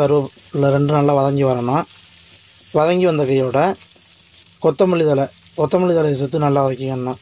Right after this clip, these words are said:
கொத்தமல்லி தழையை சேர்த்து வதக்குற போது இன்னமும் குழம்புக்கு அதிக சுவையை ஏற்படுத்தி கொடுக்கும்.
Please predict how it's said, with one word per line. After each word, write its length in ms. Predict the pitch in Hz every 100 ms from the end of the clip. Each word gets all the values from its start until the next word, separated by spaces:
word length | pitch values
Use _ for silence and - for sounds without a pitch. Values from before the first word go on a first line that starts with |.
| - -
கொத்தமல்லி 400 | 151 196 196 180
தழையை 180 | 170 143
சேர்த்து 200 | 143 147
வதக்குற 260 | 143 135 135
போது 200 | 127 131 170 185 - - - - - -
இன்னமும் 300 | 156 170 175 147
குழம்புக்கு 400 | 151 160 151 143
அதிக 160 | 139 151 -
சுவையை 200 | 143 139
ஏற்படுத்தி 280 | 131 127 120
கொடுக்கும். 340 | 131 127 143